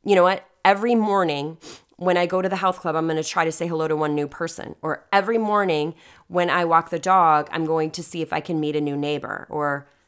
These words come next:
every morning at Starbucks, um, I'm gonna say hello to someone new. Or I'm gonna,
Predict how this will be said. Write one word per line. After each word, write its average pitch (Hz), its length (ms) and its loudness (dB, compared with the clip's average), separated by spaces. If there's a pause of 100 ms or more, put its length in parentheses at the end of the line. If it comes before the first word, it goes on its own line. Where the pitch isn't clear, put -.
(120)
every 143 200 -4
morning 214 440 2
at 170 120 -2
Starbucks, - 1040 2 (460)
um, 156 360 -2
I'm 160 100 -6
gonna 160 180 -2
say 156 200 -6
hello 147 300 -6
to 151 80 -10
someone 143 420 -6
new. 143 220 -4 (1120)
Or 147 360 2
I'm 185 140 2
gonna, 165 320 2